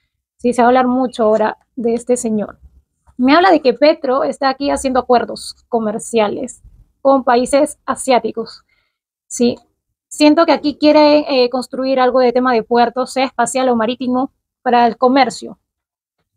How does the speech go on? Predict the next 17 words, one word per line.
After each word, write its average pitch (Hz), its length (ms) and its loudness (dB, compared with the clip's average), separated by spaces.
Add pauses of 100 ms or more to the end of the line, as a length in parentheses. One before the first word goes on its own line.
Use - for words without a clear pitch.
(400)
Sí, - 400 -4 (420)
guau. 220 640 0 (1400)
En 254 140 2
Colombia 294 380 4
veo 285 160 4
aquí, 269 440 -4
eh, 240 240 -2
enfrentamientos 240 800 -2
entre 226 240 -4
militares 233 580 0
y 254 40 -2
estas 247 200 -8
personas 240 480 -6
de 247 80 -2
las 226 140 -2
sustancias 247 540 -2
ilícitas. 269 840 -2